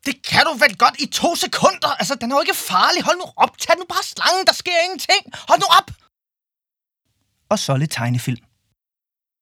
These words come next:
Jeg elsker trillekager. Hey, må jeg godt være med i dit nummer?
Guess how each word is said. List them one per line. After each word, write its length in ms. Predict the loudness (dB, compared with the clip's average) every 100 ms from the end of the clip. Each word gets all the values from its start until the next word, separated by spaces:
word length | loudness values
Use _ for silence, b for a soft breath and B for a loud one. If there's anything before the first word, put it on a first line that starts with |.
| _ _ _ _ _ _ _
Jeg 120 | 0 0 2 8
elsker 440 | 8 8 4 0
trillekager. 680 | 0 2 2 0 0 0 -2 -6 _ _
Hey, 280 | 0 2 2 -2 _ _ -4
må 100 | -2
jeg 220 | 0 4
godt 200 | 6 6
være 160 | 4 4
med 140 | 4 0
i 20 |
dit 180 | -2 2
nummer? 300 | 2 2